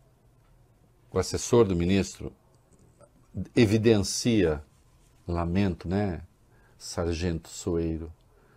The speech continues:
conhecimento do que estava em curso. Tanto é que ele diz inicialmente, é pro ministro. Mas o ministro representava o presidente. Aí tenta já, já é uma advertência, Larissa, pros caras. Escuta,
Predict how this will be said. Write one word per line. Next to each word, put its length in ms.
conhecimento 840
do 80
que 80
estava 260
em 80
curso. 300
Tanto 240
é 40
que 100
ele 40
diz 200
inicialmente, 760
é 140
pro 180
ministro. 760
Mas 320
o 80
ministro 580
representava 760
o 40
presidente. 840
Aí 300
tenta 440
já, 440
já 200
é 60
uma 120
advertência, 600
Larissa, 360
pros 140
caras. 180
Escuta, 440